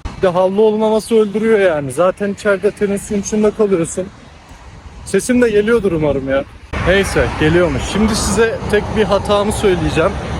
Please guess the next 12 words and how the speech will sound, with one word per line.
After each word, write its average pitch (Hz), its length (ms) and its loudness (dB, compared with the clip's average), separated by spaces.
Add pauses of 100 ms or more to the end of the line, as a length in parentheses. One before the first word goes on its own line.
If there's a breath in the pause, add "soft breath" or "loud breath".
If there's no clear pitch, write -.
(120)
Büyük 214 220 2
ihtimalle 240 680 2 (120)
direkt 214 260 0 (200)
iki 220 220 -2
bin 247 140 2
kaloriye 226 500 0
düşmek 240 320 -2
hataydı. 220 720 0 (100)
Çünkü 233 460 2 (220)
bu 226 260 4
aslında 233 500 0
kendi 226 460 0